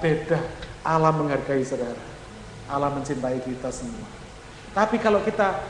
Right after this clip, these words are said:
fokusnya bukan pada Tuhan, kita akan kecewa. Kita akan kecewa. Tapi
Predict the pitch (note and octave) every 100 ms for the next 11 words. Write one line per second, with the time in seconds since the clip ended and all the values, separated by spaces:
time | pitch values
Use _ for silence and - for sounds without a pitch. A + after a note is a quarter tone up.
0 | - - G#3 A3 G3+ G3 F#3 F#3 F3 E3+
1 | D#3+ F3 D#3+ C#3+ - E3+ D#3+ E3 D#3 D3
2 | C#3 B2+ B2 - - - - - - -
3 | - - - - - - D3 C#3 C3+ C3+
4 | C3+ A#2 A2 - - - - - - D#3+